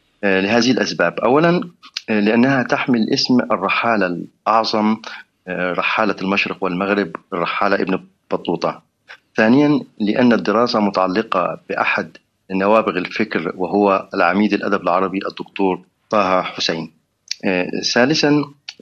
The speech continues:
آه، لأن الجائزة جاءت من مؤسسة،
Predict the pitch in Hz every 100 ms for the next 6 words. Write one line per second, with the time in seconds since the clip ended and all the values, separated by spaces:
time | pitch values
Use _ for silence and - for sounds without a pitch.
0 | 107 98 98 101 135 135 117 98 90 87
1 | 107 127 123 117 - 87 110 117 107 -
2 | 98 104 101 98 - - 113 - 90